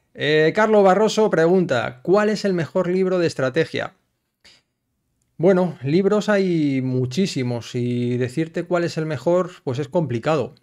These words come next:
Eh, te puedo decir cuál me parece para mí un libro muy bueno de estrategia,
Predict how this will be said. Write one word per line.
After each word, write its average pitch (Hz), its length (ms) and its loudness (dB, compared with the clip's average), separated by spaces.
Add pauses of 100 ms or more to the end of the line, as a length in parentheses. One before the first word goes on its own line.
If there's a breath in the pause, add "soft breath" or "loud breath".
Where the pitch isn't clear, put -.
(220)
Eh, 120 640 -6 (140)
te 127 120 -2
puedo 165 160 -2
decir 190 320 -4
cuál 175 320 -6
me 185 100 -2
parece 175 380 -4
para 165 240 -6
mí 185 320 -4 (440)
un 170 240 -2
libro 180 360 -2
muy 160 320 2
bueno 190 320 0
de 170 60 -2
estrategia, 170 760 -6